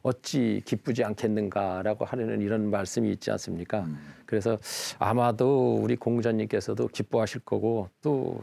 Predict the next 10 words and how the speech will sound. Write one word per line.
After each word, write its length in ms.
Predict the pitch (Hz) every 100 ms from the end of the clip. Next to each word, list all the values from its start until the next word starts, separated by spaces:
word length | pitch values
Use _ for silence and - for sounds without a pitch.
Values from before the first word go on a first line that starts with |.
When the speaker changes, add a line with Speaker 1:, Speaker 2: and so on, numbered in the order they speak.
| 113
Speaker 1:
그런 260 | - 147 160
걸 140 | 151
보니까 340 | 131 131 131 135
또 100 | -
우리, 420 | 120 113 117 110 104 - -
어, 120 | 73
후손들이 960 | 62 - 123 131 113 107 107 107 117 107 - _ - - - -
아주 240 | 98 101 101
무한한 480 | - 120 117 113 101 87
긍지와 1040 | - 135 143 131 131 92 - _ - 107